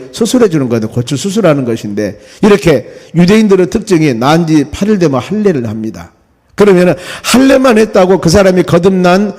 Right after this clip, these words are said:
믿음의 사람인가? 이게 아니죠. 마음의 할례입니다. 마음의 할례. 겉의 할례가 아니라 마음으로,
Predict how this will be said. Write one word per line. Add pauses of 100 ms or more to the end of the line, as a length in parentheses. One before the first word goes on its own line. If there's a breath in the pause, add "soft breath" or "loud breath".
(180 loud breath)
믿음의
사람인가?
이게
아니죠. (420 soft breath)
마음의
할례입니다.
마음의
할례. (220 loud breath)
겉의
할례가
아니라 (800)
마음으로,